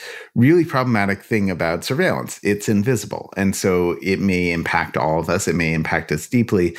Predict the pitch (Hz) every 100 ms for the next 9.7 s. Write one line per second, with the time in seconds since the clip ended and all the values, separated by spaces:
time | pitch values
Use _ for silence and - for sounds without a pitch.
0 | - - - 127 127 147 113 110 101 104
1 | 92 73 85 80 80 80 78 - 78 78
2 | - 85 82 80 - 80 - 78 - 82
3 | 85 80 78 73 67 - 78 78 80 -
4 | 78 76 82 82 78 76 71 69 - 65
5 | 57 - - - - - - - - 120
6 | 131 139 135 - 127 120 92 101 92 82
7 | 82 82 82 87 80 76 73 71 80 78
8 | 76 78 85 78 - 82 76 65 - 85
9 | 80 80 80 90 80 76 69